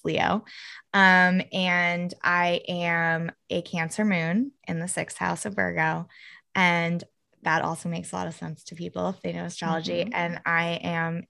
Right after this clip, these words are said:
Speaker 1: Aquarius rising, and I have little to no earth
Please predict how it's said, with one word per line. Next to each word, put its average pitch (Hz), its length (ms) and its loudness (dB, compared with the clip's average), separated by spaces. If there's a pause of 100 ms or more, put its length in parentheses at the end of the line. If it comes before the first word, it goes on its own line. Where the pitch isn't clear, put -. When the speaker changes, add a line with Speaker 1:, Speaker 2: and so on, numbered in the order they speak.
(200)
Speaker 1:
Aquarius 170 640 0
rising, 165 520 0 (720)
and 185 140 4
I 175 100 2
have 180 380 -2
little 240 260 0
to - 140 0
no 208 200 4
earth 180 320 4